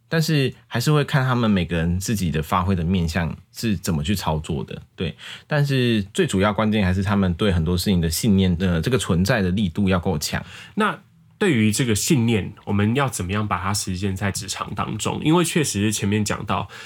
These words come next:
Speaker 2: 你必须要相信自己想要去实践的东西嘛。那不管外在环境多困难，其实你应该都可以用这个信念去克服。可是什么样的职位或工作类型适合发挥这样子的关键字呢？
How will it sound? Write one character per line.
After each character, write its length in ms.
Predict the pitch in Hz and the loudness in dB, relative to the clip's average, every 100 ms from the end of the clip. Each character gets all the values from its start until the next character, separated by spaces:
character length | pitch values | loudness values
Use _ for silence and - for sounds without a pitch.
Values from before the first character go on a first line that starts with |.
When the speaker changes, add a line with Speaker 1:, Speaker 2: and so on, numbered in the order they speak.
| - - | -10 -4
Speaker 2:
你 100 | 101 | 0
必 180 | 156 | 0
须 220 | 135 - 127 | 0 0 0
要 240 | 120 107 | 2 0
相 260 | - 123 123 | 0 -2 0
信 180 | 120 | -2
自 160 | 101 104 | -2 -4
己 300 | 101 107 107 - _ | -4 -4 -6 -12 _
想 220 | - 101 104 | -6 -2 0
要 120 | 120 | 0
去 200 | 113 120 | 0 -2
实 180 | 107 98 | -2 0
践 160 | 113 | 0
的 100 | 95 | 0
东 240 | 90 90 92 | -2 -2 -2
西 160 | - | -2
嘛。 120 | 98 104 | -2 0
那 100 | 127 | 0
不 160 | 160 | -2
管 240 | 143 95 90 | 0 -2 0
外 160 | 139 | -2
在 160 | 123 110 | 0 -2
环 180 | 104 90 | -2 -4
境 240 | - 113 101 - 220 165 | -4 -4 -4 -10 -12 -6
多 120 | 107 101 | -2 -2
困 280 | - 104 | 0 -2
难， 180 | 98 117 107 - - | 0 -4 -6 -12 -8
其 100 | - | -2
实 160 | 127 120 | 0 2
你 80 | 107 | 2
应 140 | 104 | 2
该 160 | 104 107 | 0 0
都 160 | 110 | 0
可 180 | 107 - | -2 0
以 80 | 101 | 0
用 160 | 107 101 | 2 0
这 80 | |
个 80 | 104 | -2
信 160 | 98 104 | -2 -2
念 120 | 92 | -2
去 120 | - | -6
克 220 | - 98 | -6 -6
服。 180 | - - - | -8 -10 -10
可 100 | - | -4
是 100 | 123 | 0
什 160 | 170 87 | 0 0
么 80 | 95 | 0
样 220 | 110 104 | 0 0
的 60 | 92 | -2
职 240 | - 92 | -4 -2
位 160 | 101 98 | 0 0
或 120 | 101 | 0
工 160 | 98 | 0
作 140 | 98 98 | 0 0
类 180 | 95 98 | 0 -2
型 240 | - 101 | -4 -6
适 220 | - 113 | -4 -2
合 160 | 95 90 | -2 -2
发 180 | 95 92 | -2 0
挥 160 | 92 | -2
这 140 | 87 92 | -2 -4
样 100 | 90 | -6
子 140 | 98 | -8
的 100 | 90 | -6
关 200 | 95 87 | -6 -6
键 180 | 90 92 | -6 -8
字 180 | - - | -10 -12
呢？ 100 | - | -12